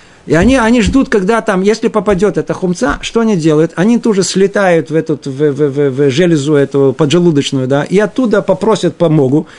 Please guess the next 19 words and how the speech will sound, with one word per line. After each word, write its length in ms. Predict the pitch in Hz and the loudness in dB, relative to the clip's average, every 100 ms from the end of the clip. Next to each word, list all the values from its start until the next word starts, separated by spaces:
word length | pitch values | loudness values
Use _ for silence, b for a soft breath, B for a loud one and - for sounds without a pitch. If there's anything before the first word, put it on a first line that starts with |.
| B | B
и 100 | - | 0
оттуда 360 | 180 185 262 220 | 0 2 0 0
выделится, 720 | 220 208 196 180 185 170 156 | 0 0 0 0 0 0 0
выделится 500 | 147 196 190 175 160 | -2 -2 0 0 0
этот 140 | 160 160 | -4 -2
поджелудочный 600 | 165 180 185 151 131 139 | 0 2 2 0 -4 -8
сок, 280 | - 127 143 | -4 -4 -2
который 300 | 139 185 185 | -4 -2 -2
начнет 360 | 180 254 226 | -2 -4 -2
бороться 640 | 214 196 180 208 254 190 156 | -2 0 0 0 0 -2 -4
с 80 | |
этой, 220 | 160 170 156 | -4 -4 -6
с 80 | |
кислотой, 520 | - 175 214 180 233 143 | -4 -2 -2 0 0 -2
для 120 | 127 | -4
того, 160 | 160 | -4
чтобы 140 | 156 175 | -2 0
ее 60 | 170 | 0
нейтрализовать. 640 | 170 180 175 196 196 147 | 0 0 0 0 -2 -4